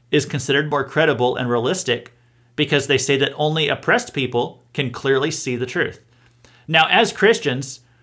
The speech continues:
we should know that truth is not found in a particular race. It's not found along the lines of oppression. Another word that you'll hear a lot for lived experience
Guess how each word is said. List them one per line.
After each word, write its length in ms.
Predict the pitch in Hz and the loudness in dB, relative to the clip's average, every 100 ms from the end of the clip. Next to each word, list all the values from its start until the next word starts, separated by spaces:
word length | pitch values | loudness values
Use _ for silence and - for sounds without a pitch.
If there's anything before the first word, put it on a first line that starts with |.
| _ _ _ _ | _ _ _ _
we 160 | - 285 | 0 2
should 220 | - 165 | 2 2
know 140 | 156 | 4
that 160 | 160 - | 2 0
truth 320 | - 160 180 | -2 0 0
is 120 | 151 | 0
not 240 | 117 151 - | 2 0 0
found 340 | 143 131 156 | 0 2 2
in 140 | 151 151 | -2 -4
a 60 | |
particular 500 | 143 127 151 180 196 | -4 -2 0 2 2
race. 560 | 190 135 123 185 - - _ _ | 2 2 2 -2 -8 -12 _ _
It's 100 | - | -4
not 240 | 160 165 - | 0 0 2
found 240 | 147 156 | 0 2
along 240 | 156 151 | 2 2
the 100 | 151 | 2
lines 280 | 135 123 151 | 2 2 0
of 100 | 160 | -2
oppression. 560 | 196 160 117 - 123 156 _ _ _ _ _ _ _ _ _ _ _ _ _ - | -2 0 0 -2 -6 -8 _ _ _ _ _ _ _ _ _ _ _ _ _ -2
Another 260 | 208 208 | 4 6
word 220 | 180 202 196 | 6 6 4
that 80 | |
you'll 160 | 156 160 | 2 2
hear 240 | 127 156 | 4 4
a 60 | 160 | 6
lot 280 | 160 160 - | 4 2 2
for 140 | 143 | 0
lived 300 | 117 156 147 | 4 2 2
experience 760 | 143 - 151 131 135 170 - | -4 -4 0 0 0 -4 -10